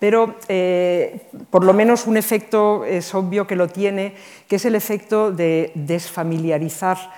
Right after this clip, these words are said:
eh, la lengua, es decir, de que no leamos de corrido, sino de ponernos como alguna dificultad para que nos detengamos y leamos bien y, digamos, reflexionemos, nos fijemos en, en cada palabra.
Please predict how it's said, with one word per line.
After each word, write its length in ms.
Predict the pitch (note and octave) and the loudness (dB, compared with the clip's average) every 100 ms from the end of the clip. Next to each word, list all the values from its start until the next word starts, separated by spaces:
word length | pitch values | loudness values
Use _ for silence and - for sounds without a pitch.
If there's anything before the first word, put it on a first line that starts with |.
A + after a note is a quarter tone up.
| - - | -20 -16
eh, 220 | - D#3 | -8 -4
la 120 | D3+ D3 | -2 -2
lengua, 480 | C#3 C3 B2+ B2+ | -2 -4 -6 -6
es 120 | C#3 D#3 | -6 -6
decir, 340 | D3+ F3 D#3+ - - - | -6 -6 -8 -12 -18 -6
de 180 | E3+ E3+ | -4 -2
que 100 | F#3+ | -2
no 100 | G#3+ | 0
leamos 400 | G3+ F#3+ F#3+ E3+ | 0 0 0 -4
de 100 | E3+ | -4
corrido, 500 | D#3+ E3+ A3 F#3+ G3 | -2 -2 -2 0 -4
sino 420 | - E3+ F#3 G3+ - - E3+ | -4 -4 -2 -4 -10 -10 -4
de 100 | F#3 | -2
ponernos 420 | F#3+ A3 A#3 A#3+ | 0 -2 -2 -4
como 220 | G3+ F3+ | -2 -2
alguna 320 | F3 G#3 A#3 | -2 -2 -4
dificultad 720 | G#3 G#3 F#3 F3 E3 F#3+ F#3+ | -4 -6 -8 -8 -4 -4 -4
para 180 | G3 E3 | -4 -4
que 80 | D#3+ | -4
nos 160 | D#3 C#3+ | -4 -4
detengamos 720 | D#3 D3+ D#3 F#3 G3 G3+ E3+ | -6 -6 -4 -4 -4 -6 -6
y 40 | |
leamos 480 | D#3 D#3 F3 E3 D#3 | -4 -2 -2 -4 -4
bien 440 | F3 F#3+ F#3+ G3 - - - | -2 -2 -2 -6 -12 -20 -8
y, 440 | E3 D#3+ D#3 D#3 | -4 0 0 0
digamos, 380 | D#3 D#3 E3+ F3+ | -2 0 0 0
reflexionemos, 840 | E3+ - D#3+ D3 E3+ D#3+ F3 F#3 | -2 -4 -6 -4 -4 -2 -2 -2
nos 140 | F3 - | -4 -8
fijemos 440 | C#3 F3 E3 D#3 | -10 -8 -8 -6
en, 240 | C#3+ C#3 C#3+ | -6 -6 -6
en 120 | D3+ | -10
cada 260 | C#3+ C3 C3 | -8 -8 -8
palabra. 420 | B2 B2 C3+ | -10 -10 -12